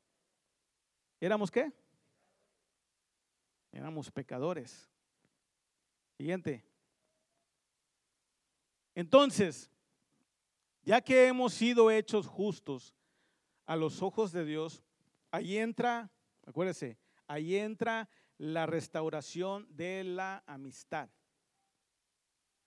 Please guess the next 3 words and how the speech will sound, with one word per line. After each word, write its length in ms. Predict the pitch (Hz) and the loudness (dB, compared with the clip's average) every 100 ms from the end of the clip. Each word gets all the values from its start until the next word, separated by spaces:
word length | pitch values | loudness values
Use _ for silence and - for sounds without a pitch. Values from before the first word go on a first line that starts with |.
| _ _ _ _ _ _ _ _ _ _ _ _ _ _ _ _ _ _ _ _ - | _ _ _ _ _ _ _ _ _ _ _ _ _ _ _ _ _ _ _ _ -12
Nos 180 | 135 | -6
hizo 240 | 185 190 220 | -2 0 2
justos 680 | 220 226 - 151 127 - | 2 0 -2 -10 -10 -14